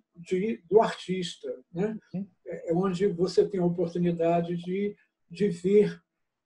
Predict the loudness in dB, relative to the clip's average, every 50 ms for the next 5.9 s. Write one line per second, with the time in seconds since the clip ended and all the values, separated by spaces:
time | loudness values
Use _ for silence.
0 | _ _ -4 -4 -4 0 0 2 2 2 2 0 -4 -4 -2 0 0 0 0 0
1 | -2 -4 -6 -8 -10 -16 -16 -14 -12 -10 -10 -12 -14 -18 -20 -6 -4 -2 -2 -2
2 | -4 -6 -6 -6 -6 -6 -4 -2 0 0 2 2 2 0 0 -2 -4 -8 _ _
3 | _ _ _ -4 -4 -4 -4 -6 _ 0 0 0 4 6 6 6 6 6 4 2
4 | 0 -2 -2 -2 -2 0 0 2 0 0 0 2 2 2 0 0 -4 -8 -6 -6
5 | -6 -6 -10 -14 -16 -18 -20 -20 _ _ _ _ _ _ -6 -4 -4 -6